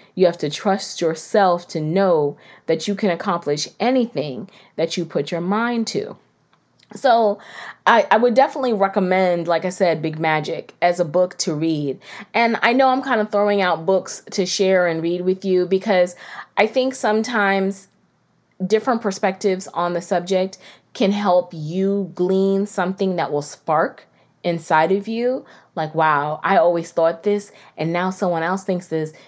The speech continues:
I need to try this." That gives you that confidence and reassurance that maybe you're making the right decision, because we're all on an intentional journey. And not everybody, everybody's, like I said, everybody's dream is different.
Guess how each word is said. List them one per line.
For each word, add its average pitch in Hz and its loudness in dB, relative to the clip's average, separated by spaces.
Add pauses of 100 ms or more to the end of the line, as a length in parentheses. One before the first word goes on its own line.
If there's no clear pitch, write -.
(300)
I 330 0
need 480 2
to 214 0
try 160 0
this." - -12 (340)
That 208 4
gives 208 0
you 220 0
that 175 4
confidence 220 -2
and 165 -6
reassurance 180 -2
that 175 -2
maybe 185 -2
you're 175 0
making 170 -4
the 165 -4
right 156 0
decision, 190 -6 (640)
because 240 0
we're 247 2
all 214 2
on 214 0
an 196 2
intentional 165 -4
journey. 143 -6 (540)
And 240 0 (400)
not 269 2
everybody, 214 2
everybody's, 240 0
like 196 2
I 214 -2
said, 208 0
everybody's 208 -2
dream 180 0
is 147 -4
different. 151 -8